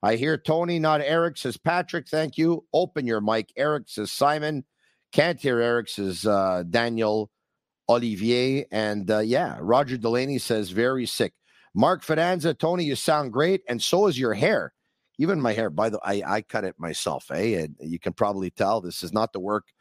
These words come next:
of a professional. I just woke up and I decided to cut the sides. I kept the front a little longer, and my wife says that I basically destroyed it, you know?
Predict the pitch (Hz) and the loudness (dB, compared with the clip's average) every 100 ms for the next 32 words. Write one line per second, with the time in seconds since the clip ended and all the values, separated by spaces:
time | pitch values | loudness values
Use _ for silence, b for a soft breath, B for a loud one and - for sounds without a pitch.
0 | b b b 92 92 - 92 120 120 - | b b b -2 -2 -4 -2 0 0 0
1 | 110 98 87 110 110 104 - 113 - 85 | 0 -2 -2 -4 -2 -2 0 -2 -4 -6
2 | 87 92 - 113 98 95 110 - 90 - | -2 0 2 0 -2 -2 -4 -4 -6 0
3 | 120 113 101 _ b b b 90 - 113 | 2 0 -4 _ b b b -6 -2 -4
4 | 98 - 113 110 107 104 98 104 104 104 | -6 -4 -2 -2 -2 0 0 0 0 -2
5 | 101 104 - 90 90 98 107 104 - 95 | -4 -6 -8 -6 -2 0 0 -2 -4 -2
6 | 90 87 85 92 - 87 92 80 - - | 0 0 0 0 -2 -2 -4 -2 -2 0
7 | 87 80 65 87 95 143 | 0 -2 -6 -2 0 0